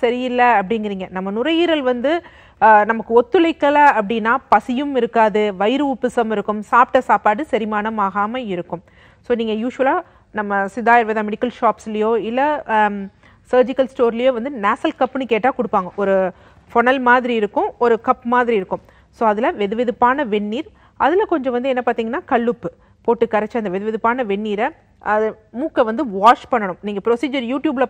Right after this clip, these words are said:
பாத்தீங்கன்னா இருக்கும். So அந்த மாதிரி மட்டும் தொடர்ந்து வாஷ் பண்ணிட்டு வாங்க. காலையில் நல்ல வெதுவெதுப்பான வெந்நீர் ஒரு, ஒரு செம்பு எடுத்துட்டு அதுல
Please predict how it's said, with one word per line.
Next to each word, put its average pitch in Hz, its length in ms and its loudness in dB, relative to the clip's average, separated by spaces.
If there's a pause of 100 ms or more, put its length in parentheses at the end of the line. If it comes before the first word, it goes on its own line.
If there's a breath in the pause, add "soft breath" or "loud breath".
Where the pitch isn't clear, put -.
பாத்தீங்கன்னா 247 400 0 (100)
இருக்கும். 202 220 -4 (400 soft breath)
So 254 80 0 (100)
அந்த 233 220 -4
மாதிரி 320 280 2
மட்டும் 311 280 -2
தொடர்ந்து 240 320 0
வாஷ் 240 200 2
பண்ணிட்டு 262 300 -4
வாங்க. 208 160 -2 (220)
காலையில் 262 440 -2 (520 soft breath)
நல்ல 247 240 2
வெதுவெதுப்பான 254 640 0
வெந்நீர் 220 320 -4 (360)
ஒரு, 208 100 -2 (100)
ஒரு 214 180 -4
செம்பு 247 240 -4
எடுத்துட்டு 233 280 -6 (140)
அதுல 247 220 0